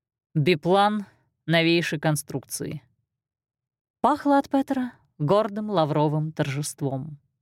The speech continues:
Я присмотрелась, сглотнула и, отпустив локоть Петра, обошла вокруг Бруни. "Мы полетим на этом?" — не поверила я, обозревая наше средство передвижения.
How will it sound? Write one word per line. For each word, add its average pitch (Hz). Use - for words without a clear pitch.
Я 202
присмотрелась, 233
сглотнула 175
и, 220
отпустив -
локоть 254
Петра, 220
обошла 175
вокруг -
Бруни. 151
"Мы 196
полетим 208
на 175
этом?" — 330
не 165
поверила 139
я, 156
обозревая 165
наше 156
средство 156
передвижения. 151